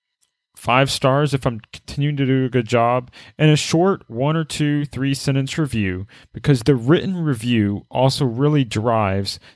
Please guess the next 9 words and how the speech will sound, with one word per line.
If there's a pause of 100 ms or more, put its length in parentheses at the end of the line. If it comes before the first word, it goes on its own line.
the
algorithms
that
cause
people
to
find
the
show.